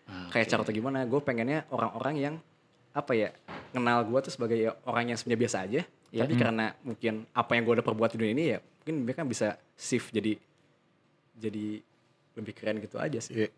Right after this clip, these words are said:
Speaker 3: lebih
Speaker 1: Wow.
Speaker 3: berusaha nyari gitu ya,
Speaker 2: Iya.
Speaker 3: nyari potensi mereka.
Speaker 2: Iya.
Speaker 1: Nah, lu ada nggak sesuatu yang mau lu share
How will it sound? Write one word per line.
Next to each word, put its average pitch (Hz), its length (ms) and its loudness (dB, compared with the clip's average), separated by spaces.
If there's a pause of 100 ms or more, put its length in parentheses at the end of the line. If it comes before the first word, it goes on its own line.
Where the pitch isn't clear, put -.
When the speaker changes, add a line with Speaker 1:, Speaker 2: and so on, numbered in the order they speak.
(160)
Speaker 3:
lebih 117 460 6
Speaker 1:
Wow. 120 120 -2
Speaker 3:
berusaha 117 220 4
nyari 113 320 6
gitu 104 180 0
ya, 101 120 -2
Speaker 2:
Iya. 101 240 -2
Speaker 3:
nyari 113 160 4
potensi 113 360 -2
mereka. 107 380 -2
Speaker 2:
Iya. 101 280 -6 (240)
Speaker 1:
Nah, 120 200 6
lu 135 120 6
ada 156 160 6
nggak 175 480 4
sesuatu 123 440 2
yang 135 120 6
mau 131 160 4
lu 131 120 4
share 147 380 4